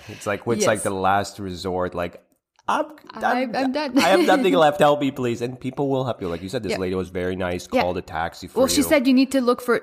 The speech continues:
Speaker 2: uh, night taxis, which totally makes sense. Didn't think of that. So she Googled night taxis. She called the number for me. She talked to the guy for me. Uh, arranged it. Every, eventually, a taxi came. It was very expensive.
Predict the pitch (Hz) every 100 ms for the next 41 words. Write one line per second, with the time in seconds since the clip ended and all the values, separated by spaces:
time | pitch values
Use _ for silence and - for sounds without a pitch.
0 | - 202 196 190 190 196 220 190 190 151
1 | - 165 151 190 - - 185 180 180 277
2 | 208 - 175 175 285 254 160 147 - -
3 | 190 - 185 190 165 208 226 240 214 -
4 | 220 208 196 - 202 208 220 220 214 226
5 | 202 202 - - 185 - 190 190 185 185
6 | 185 180 180 - - - - _ _ _
7 | _ - 165 135 - 185 202 190 202 190
8 | 170 170 - 95 - 180 185 185 190 165
9 | 165 160 180 165 160 160 180 175 156 160
10 | 156 - 151 170 160 156